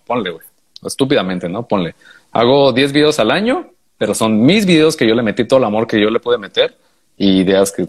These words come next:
chidas, ¿no? Que, ah, güey, yo voy por este güey, por esos videos. Y poco a poco, fíjate, porque hay gente que me dice, "Güey, quiero un video como el de esos vatos". Entonces ya está chido porque ya,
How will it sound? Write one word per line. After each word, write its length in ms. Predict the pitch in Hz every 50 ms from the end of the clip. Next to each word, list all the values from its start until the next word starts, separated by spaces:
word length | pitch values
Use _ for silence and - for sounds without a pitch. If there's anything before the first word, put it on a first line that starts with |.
| _ -
chidas, 260 | - 135 139 113 92
¿no? 120 | 98 110 110
Que, 100 | 104 101
ah, 220 | 90 98 123 131 127
güey, 240 | 110 107 104 101
yo 100 | 101 110
voy 160 | 113 131 139 131
por 160 | 135 139 123
este 180 | 123 - 139
güey, 380 | 127 123 123 135 147 143 - -
por 140 | - 107 98
esos 160 | 92 113 101
videos. 260 | 101 107 117 127 -
Y 160 | 131 131 131
poco 240 | 117 - 190 202 285
a 40 | 233
poco, 280 | - 240 240 - 175 151
fíjate, 320 | - 170 160 143 123 117
porque 220 | 113 113 107 117
hay 60 | 113 113
gente 180 | 139 135 147 147
que 40 | 139
me 20 |
dice, 140 | 131 - 151
"Güey, 260 | 147 190 220 240 226
quiero 160 | 196 226 220
un 60 | 226 220
video 220 | 220 220 220 214
como 140 | 208 190 180
el 60 | 170
de 60 | 170 175
esos 180 | - 190 185
vatos". 420 | 185 180 175 175 - 120 - - _ _ _ _ _ _ _
Entonces 300 | - 123 117 120 139 123
ya 200 | 135 131 139 139
está 540 | 135 - - - _ _ _ - 151 143
chido 280 | 139 - 175 180 185 151
porque 260 | 143 127 117 117 104
ya, 380 | 101 110 113 117 117 113 -